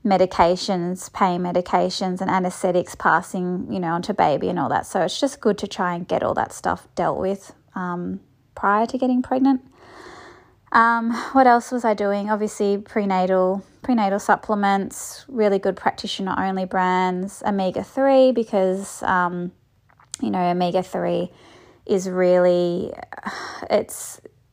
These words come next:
it's a really common deficiency in mums because our babies do take a lot during pregnancy. They take a lot in breastfeeding. Um, and it's also really important for hormones and mood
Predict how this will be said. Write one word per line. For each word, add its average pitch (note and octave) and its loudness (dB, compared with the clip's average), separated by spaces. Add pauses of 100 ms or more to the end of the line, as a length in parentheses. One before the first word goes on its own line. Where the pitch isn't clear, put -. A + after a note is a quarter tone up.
(160)
it's G#3+ 0
a G#3+ 4
really G#3 4
common F#3 0
deficiency F3+ -6
in F#3+ -2
mums F3+ -4
because F3+ -6 (460)
our F#3 6
babies E3+ -2
do F3 -2
take F3+ -2
a F#3+ -2
lot - -2 (100)
during F#3 -6
pregnancy. B3 2
They A3+ 2
take - -6
a G3+ -6
lot F3+ 0
in F#3 -4
breastfeeding. A3 0 (540)
Um, F3 2
and G#3 2
it's - -2
also G#3 0
really F3 0
important F3+ -6
for F#3 -8
hormones F3+ -6 (380)
and F#3+ -2
mood F3 -2